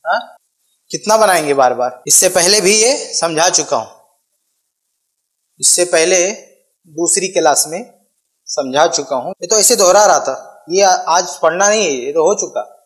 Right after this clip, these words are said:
आज कुछ और ही पढ़ना है। अब देखना है इनके हिस्से। ये देखिए इधर जो लोग हैं इन लोगों को कितना मिलेगा, कैसे मिलेगा, ये आप पढ़ चुके हैं। ये सब के सब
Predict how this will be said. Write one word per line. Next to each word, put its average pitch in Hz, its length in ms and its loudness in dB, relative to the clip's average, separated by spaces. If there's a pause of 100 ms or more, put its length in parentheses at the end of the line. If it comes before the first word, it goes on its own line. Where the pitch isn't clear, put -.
(280)
आज 156 180 0
कुछ 175 180 -2
और 180 120 4
ही 208 80 2
पढ़ना 135 280 -2
है। 101 120 -16 (1300)
अब 190 160 2
देखना 240 280 2
है 214 180 0
इनके 196 260 -2
हिस्से। 180 340 -2 (880)
ये 202 140 2
देखिए 254 280 0
इधर 226 240 2
जो 226 140 2
लोग 233 180 2
हैं 262 140 2 (640)
इन 196 120 0
लोगों 226 260 2
को 233 480 0
कितना 208 340 0
मिलेगा, 220 400 2 (720)
कैसे 180 260 2
मिलेगा, 208 320 2
ये 190 140 2
आप 185 180 0
पढ़ 151 100 0
चुके 120 260 -6
हैं। - 180 -20 (2250)
ये 165 100 -2
सब 220 220 0
के 262 100 2
सब 277 180 2